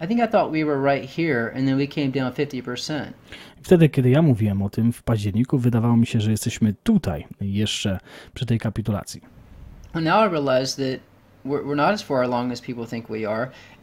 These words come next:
Speaker 1: and this is where we capitulated. Actually, thi-
Speaker 2: Ale teraz wydaje mi się, że to jest właśnie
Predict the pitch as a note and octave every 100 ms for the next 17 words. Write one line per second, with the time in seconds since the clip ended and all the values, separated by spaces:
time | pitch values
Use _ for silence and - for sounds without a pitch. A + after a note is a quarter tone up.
0 | C3+ C#3 C#3 C3 E3 B3 B3 D3+ C3+ B2+
1 | B2+ B2 C3+ C#3 - A#2+ A2 A2 B2+ D#3+
2 | - _ _ _ _ _ _ _ D3 D3
3 | C3 C#3+ - C#3 B2 F#3+ D#3+ C#3+ D3+ D3
4 | C3+ C3+ A#2+ A#2 A#2 G#2 G#2 - G#2+